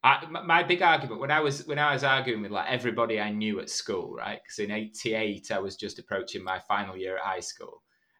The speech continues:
And I had one friend who was big into Prince, nowhere near as big as I became very quickly, but he was fairly big into Prince.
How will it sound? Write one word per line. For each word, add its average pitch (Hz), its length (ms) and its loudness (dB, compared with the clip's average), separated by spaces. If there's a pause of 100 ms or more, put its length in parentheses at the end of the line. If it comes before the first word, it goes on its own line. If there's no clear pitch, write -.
And 104 120 2
I 107 100 6
had 104 160 0
one 143 220 4
friend 123 380 0
who 107 100 2
was 98 120 -4
big 107 220 -2
into 104 240 -4
Prince, - 680 -4
nowhere 127 240 2
near 120 200 2
as 104 100 -4
big 110 220 -2
as 101 100 -4
I 101 160 2
became 98 440 -6
very 92 200 -4
quickly, 95 500 -4
but 95 120 -6
he 95 60 -6
was 95 160 -8
fairly 104 300 0
big 101 180 -6
into 95 280 -10
Prince. - 420 -8